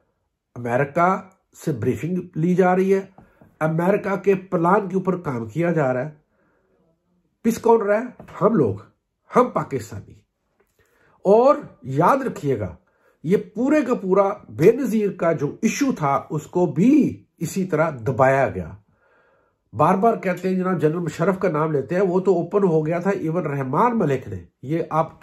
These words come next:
देख लीजिए, रहमान मलिक का बयान मैं इधर शेयर कर रहा हूँ आपके साथ कि वो क्या कहता है, कि वो खुद कन्फर्म करता है कि बैतुल्ला मसूद इसके अंदर इन्वॉल्व था।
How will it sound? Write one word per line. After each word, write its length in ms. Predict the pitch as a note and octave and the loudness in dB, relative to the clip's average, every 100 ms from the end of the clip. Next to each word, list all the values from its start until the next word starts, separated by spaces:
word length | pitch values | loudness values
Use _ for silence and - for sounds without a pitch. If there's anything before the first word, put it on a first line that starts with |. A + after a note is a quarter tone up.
| A2+ | -4
देख 200 | D#3+ F#3 | -4 -2
लीजिए, 440 | F#3 C3 D#3 F3 | -4 -2 -6 -6
रहमान 340 | C#3 C#3 C3+ D3+ | -6 -4 -2 -2
मलिक 240 | C#3+ C#3 | -4 -4
का 80 | D3+ | -4
बयान 260 | B2+ B2 C3 | -2 -2 -2
मैं 240 | B2+ A#2+ C3 | -6 -6 -10
इधर 280 | C3 C3 - | -8 -8 -10
शेयर 260 | - D3 D3 | -4 -2 -2
कर 140 | B2 | -4
रहा 140 | G#2+ | -2
हूँ 120 | D#3 B2+ | -2 -4
आपके 220 | G2+ - | -6 -10
साथ 260 | G#2+ A2+ | -6 -8
कि 340 | - _ - C#3 | -8 _ -8 -4
वो 160 | E3+ | -4
क्या 180 | F3 D#3+ | -2 -2
कहता 300 | D#3 A2+ D3 | -2 -6 -6
है, 60 | D3+ | -4
कि 120 | D3+ A2 - _ F3+ | -6 -8 -16 _ -6
वो 60 | |
खुद 160 | A3+ A3 | -4 0
कन्फर्म 400 | G3+ D#3+ F#3+ F#3 | 0 2 -2 0
करता 240 | C#3 C#3+ | -4 -4
है 60 | D#3 | -4
कि 60 | |
बैतुल्ला 400 | D3 A#2+ A2+ C3 | -2 -2 -2 -4
मसूद 420 | D3 C#3 A#2 G#2 - _ _ _ | -4 -6 -10 -14 -16 _ _ _
इसके 260 | B2+ - C#3 | -10 -8 -8
अंदर 220 | A#2+ C3 C#3+ | -6 -8 -6
इन्वॉल्व 360 | B2 G2 G2+ | -2 -2 -4
था। 240 | - E2+ | -6 -16